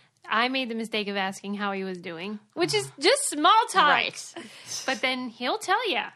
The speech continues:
Speaker 2: Uh-huh.
Speaker 1: So he starts telling me this story about how he went to this, uh,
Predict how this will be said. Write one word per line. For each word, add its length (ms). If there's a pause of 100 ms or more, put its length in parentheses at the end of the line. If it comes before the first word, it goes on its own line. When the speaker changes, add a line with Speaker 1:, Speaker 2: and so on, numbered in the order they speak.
(260)
Speaker 2:
Uh-huh. 340
Speaker 1:
So 340
he 300
starts 320
telling 280
me 120
this 220
story 520
about 320
how 300
he 400
went 380 (120)
to 460 (720)
this, 340
uh, 320